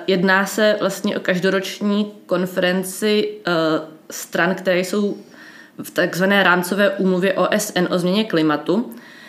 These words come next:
Ehm, aktuálně je tam přes sto devadesát pět zemí světa, takže téměř všechny, kromě třeba Severní Koreji, ehm, která se tady těch jednání neúčastní. Ehm,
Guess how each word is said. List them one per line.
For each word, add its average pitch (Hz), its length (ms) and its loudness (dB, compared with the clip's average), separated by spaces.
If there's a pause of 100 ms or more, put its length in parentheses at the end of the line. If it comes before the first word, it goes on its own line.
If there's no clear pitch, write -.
(220)
Ehm, 170 600 4 (180)
aktuálně 185 540 2
je 185 60 2
tam 190 220 0
přes 190 200 -4
sto - 180 -4
devadesát 175 400 0
pět 180 180 -2
zemí 175 240 0
světa, 139 280 -4
takže 156 300 -2
téměř 175 340 0
všechny, 160 360 -2
kromě 160 440 0
třeba 151 400 0
Severní 156 400 -2
Koreji, 143 420 -2 (400)
ehm, 160 240 0
která - 280 -6
se 165 140 -6
tady - 160 -4
těch - 360 -6
jednání 175 320 2
neúčastní. 170 800 -2 (600)
Ehm, 175 580 2